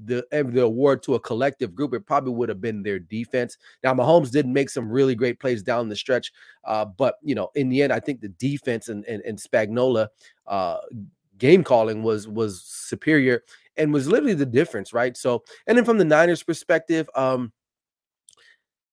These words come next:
wide receivers could not get any separation. And a lot of that has to be attributed to the defense for the Kansas City Chiefs. George Kittle was non-existent, right? I believe he had, like, one catch <laughs> for, like, five yards or something crazy like that. So not sure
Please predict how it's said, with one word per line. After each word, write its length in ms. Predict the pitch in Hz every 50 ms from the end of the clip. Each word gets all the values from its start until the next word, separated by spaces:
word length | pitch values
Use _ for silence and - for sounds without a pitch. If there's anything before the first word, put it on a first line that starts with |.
| _ -
wide 220 | 101 135 170 196
receivers 360 | 175 156 - 208 190 156 139 -
could 140 | - 147
not 160 | 135 143 147 143
get 120 | 147 143
any 140 | 143 139 139
separation. 580 | 131 - 131 - 123 117 131 160 - - 92 -
And 180 | - 110 110
a 80 | 101 110
lot 240 | 117 123 131 160 165
of 60 | 127
that 160 | 127 117 117
has 140 | 127 120 -
to 60 | - 120
be 100 | 123 117
attributed 460 | 104 - - 120 117 110 120 117 107
to 80 | - 117
the 100 | 107 104
defense 460 | 104 110 135 147 - 110 101 101 -
for 100 | 110 104
the 120 | 95 98
Kansas 300 | 92 - - 117 107 101
City 120 | 107 98 95
Chiefs. 280 | - - - 131 - _ _ - - _ _ _ 104
George 300 | 104 139 165 160 139 -
Kittle 300 | - 170 156 147 135 123
was 220 | 120 110 104 98
non-existent, 920 | 101 101 101 123 151 170 165 143 110 90 92 113 110 - - 123 139 - - _ _ _ _ _ _ -
right? 200 | 95 113 123 117
I 40 |
believe 240 | 104 110 135 175 196
he 80 | 165 156
had, 120 | 127 113
like, 120 | 113 110 107
one 380 | 107 110 117 131 147 151 151
catch 560 | - - 147 143 160 170 - - - - - _ _ _
<laughs> 160 | _ - -
for, 580 | - - - - _ _ - - _ _ - 170
like, 200 | 151 151 139 _
five 260 | - 151 151 160 165 151
yards 320 | 139 139 143 151 156 151
or 40 | 151
something 180 | 160 160 156
crazy 280 | 147 170 151 156 156 160
like 200 | 151 143 147 143
that. 260 | 151 151 151 147 -
So 320 | - - 120 113 113 101 _ _ _ _ _ _ _ -
not 280 | 147 135 156 165 165 151
sure 460 | - - 180 170 165 156 156 147